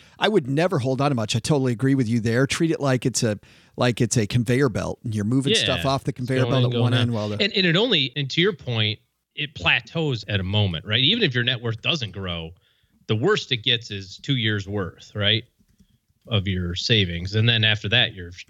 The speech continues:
Speaker 2: shipping units off at the end. So, yeah, close second, selling right away. You know, you get out of it, get the fifteen percent, you can pay some ordinary income taxes on the difference. But zero percent taxes or ten percent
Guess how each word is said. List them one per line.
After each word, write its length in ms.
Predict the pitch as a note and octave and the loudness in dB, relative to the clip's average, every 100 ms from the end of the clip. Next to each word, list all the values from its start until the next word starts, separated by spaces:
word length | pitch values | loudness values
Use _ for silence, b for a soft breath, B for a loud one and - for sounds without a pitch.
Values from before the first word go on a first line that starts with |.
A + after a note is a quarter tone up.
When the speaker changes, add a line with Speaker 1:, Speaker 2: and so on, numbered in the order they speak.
| - | -12
Speaker 2:
shipping 560 | - A2+ G#2+ F2+ E2+ - _ | -6 -6 -4 -4 -6 -12 _
units 320 | G2+ F#2 F2 | 2 2 4
off 240 | F#2 F2+ - | 2 2 0
at 100 | E2+ | -2
the 140 | F2+ | 2
end. 260 | F#2+ F2 F2 | 4 4 2
So, 320 | - F2 F2 B B B B _ _ _ _ - | 4 4 2 B B B B _ _ _ _ -4
yeah, 140 | D4+ | -2
close 320 | G#3 - F3 | -2 -2 -2
second, 320 | - D#3 C#3+ C3 | 0 -2 -2 -4
selling 280 | C#3 C3 | -2 0
right 160 | B2+ B2 | 0 0
away. 440 | A2+ A#2 A#2 A#2+ B2 _ _ | 0 0 0 -2 -8 _ _
You 140 | A2 | -4
know, 60 | A2 | -2
you 140 | G#2+ | 0
get 140 | G#2+ | 0
out 180 | G#2 G2 | 2 2
of 120 | G#2 | 0
it, 200 | G#2 G2+ - - | 0 -2 -6 -14
get 140 | - G2+ | -8 -8
the 60 | |
fifteen 360 | - A2 - G#2 | -6 -6 0 0
percent, 440 | F#2+ - G#2+ G#2 | 0 0 0 0
you 100 | G2 | -2
can 100 | G2 | -2
pay 180 | F#2+ F#2+ | 0 -2
some 160 | F#2 G2 | -2 -6
ordinary 320 | F#2+ F#2+ F#2 | -4 -2 -2
income 180 | F#2 F#2+ | -2 -4
taxes 380 | G2 F#2 F#2+ F#2+ | -4 -4 -4 -2
on 140 | F#2+ | 0
the 80 | F#2 | 0
difference. 420 | F2+ F2+ F#2 F#2 | -2 -2 0 0
But 220 | - A2 G2+ | 0 -2 2
zero 180 | D3+ | 0
percent 340 | F#3+ C#3+ D3+ B2+ | 0 -2 -2 0
taxes 520 | C3+ B2+ - C3+ A#2+ | 0 -2 0 0 0
or 140 | F#2+ F2 _ - | -2 -6 _ -4
ten 160 | C#3+ | -2
percent 360 | D3 B2+ A#2+ A2+ | 0 0 0 -2